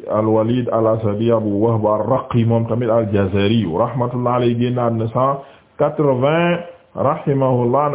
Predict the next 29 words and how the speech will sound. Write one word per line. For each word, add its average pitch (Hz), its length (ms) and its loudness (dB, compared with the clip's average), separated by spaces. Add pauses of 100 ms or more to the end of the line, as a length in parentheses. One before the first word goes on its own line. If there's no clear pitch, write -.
Ayyub, 135 360 2
mu 139 120 -2
jële 135 160 2
Ayyub, 127 280 0
gis 135 140 0
nañ 127 140 0
ko 120 100 0
sànq, 127 260 0
mooy 147 440 0
Ayyub 214 340 -2
ibn 175 120 0
Abi 151 260 0
Tamima 139 440 0
rahimahullah 123 760 -2
alayhi, 127 460 0 (240)
an 196 340 -2
Humayd 185 280 0
ibn 170 140 0
Hilal, 147 380 2
gis 143 100 -2
nañ 135 160 0
ko 131 100 0
sànq, 131 220 0
an 147 220 -2
thalathati 147 540 0
rahtin 131 420 0
min 113 180 -2
qawmihi 104 560 -2
fihim 139 380 0